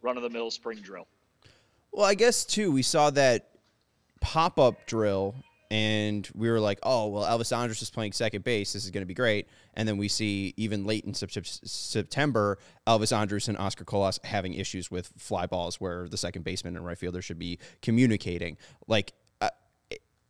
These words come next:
Speaker 2: they can practice all they want. It's just about the consistency throughout the season as well. Um, and I, I, I don't know about the, you guys can get mad about the mat all you want. I thought that there was one comment in there from, uh, name cannot be blank.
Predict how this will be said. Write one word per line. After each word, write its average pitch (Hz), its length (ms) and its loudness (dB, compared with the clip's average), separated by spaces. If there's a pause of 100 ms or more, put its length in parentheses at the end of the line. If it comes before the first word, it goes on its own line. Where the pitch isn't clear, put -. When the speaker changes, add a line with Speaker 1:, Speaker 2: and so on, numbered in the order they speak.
(240)
Speaker 2:
they 143 180 4
can - 140 2
practice 185 460 4
all 135 160 8
they 107 140 4
want. 120 300 4
It's - 160 -2
just 151 220 2
about 113 320 4 (320)
the 127 80 0
consistency 131 800 2
throughout 113 320 4
the 101 100 -2
season 131 560 2
as 104 240 0
well. 120 340 6 (220)
Um, 110 360 4
and 117 240 2 (260)
I, 117 80 0 (240)
I, 135 140 4
I 143 100 8
don't 131 140 6
know 104 160 2
about 95 240 -2
the, 98 320 -4
you 131 100 0
guys 139 220 4
can 110 100 -4
get 110 140 2
mad 113 200 2
about 104 200 0
the 104 80 0
mat 107 260 2
all 110 160 6
you 107 120 2
want. 104 360 2
I 123 140 6
thought 131 220 6
that 120 120 -2
there 120 100 4
was 110 160 2
one 120 220 2
comment 107 400 0 (220)
in 113 140 6
there 104 140 6
from, 98 380 2
uh, 95 440 0
name 123 280 6
cannot 117 300 4
be 104 100 0
blank. 107 380 0